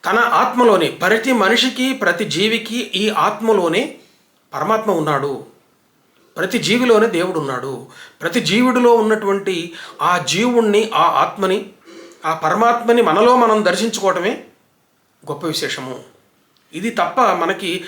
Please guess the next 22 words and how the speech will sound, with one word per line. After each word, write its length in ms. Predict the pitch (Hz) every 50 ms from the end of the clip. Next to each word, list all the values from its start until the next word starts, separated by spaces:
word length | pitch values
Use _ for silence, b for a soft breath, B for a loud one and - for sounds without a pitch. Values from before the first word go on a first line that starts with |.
| B B B B B -
దేవుళ్ళు 400 | - 143 165 214 240 247 240 226
అనేవాళ్ళు 420 | 220 220 208 202 185 180 185 190
రాళ్లలో, 640 | 165 135 127 160 170 185 190 185 180 170 170 170 165
రప్పల్లో, 400 | 143 127 127 - 170 165 170 165
వీటిల్లో 340 | 147 151 151 147 156 160 156
ఉండరు. 440 | 135 135 139 139 131 131 123 - - B B B B B B
రాళ్ళు 380 | - 127 139 202 247 269 269 269
రప్పల్లో 640 | 254 233 - 254 247 247 247 247 240 233 - - - - 190 190 156
దేవుళ్ళు 340 | 147 175 214 226 254 247 220
ఉండరు. 460 | 185 175 175 202 233 233 214 160 151 147
రాళ్ళు 360 | 147 156 160 190 233 247 240
రప్పలను 340 | 233 214 220 - 226 233 214
కొలిస్తే 360 | 214 196 208 214 214 - 226
మీకు 180 | 220 208 208
మిగిలేది 380 | 180 180 180 226 226 208 185 190
ఏం 80 | 202 202
లేదు 340 | 196 185 175 185 208 208 B B B B B B B
అనేటటువంటి 580 | 156 208 226 220 220 208 208 208 214 208 196
ఈ 80 | 190 190
సందేశాన్ని 680 | 196 - 135 151 196 214 254 247 - 233 220 214 208
చెప్పినటువంటి 640 | 208 190 180 - 214 208 202 202 190 185 170 175 170
వాళ్ళు 280 | 170 175 170 - -